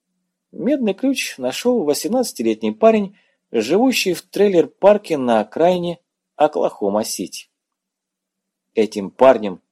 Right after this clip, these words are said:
был я. История, которая случилась дальше,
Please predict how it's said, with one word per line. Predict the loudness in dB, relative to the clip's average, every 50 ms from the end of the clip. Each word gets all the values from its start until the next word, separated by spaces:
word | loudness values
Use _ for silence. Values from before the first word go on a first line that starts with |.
| _ _ _ _ _
был | -18 -8 -2 0 0 0 0
я. | -2 -2 -4 -4 -4 -6 _ _ _ _ _ _ _ _ _ _ _ _ _ _ _ _ _ _ _ _ _ _ _ _ _ _ _ _ _ _ _ -4
История, | -4 -4 -4 -2 0 2 4 4 4 2
которая | 2 -2 0 2 2 2
случилась | 2 0 -2 0 4 4 4 4 2
дальше, | 2 2 2 2 2 0 -2 -2 -2 -2 -4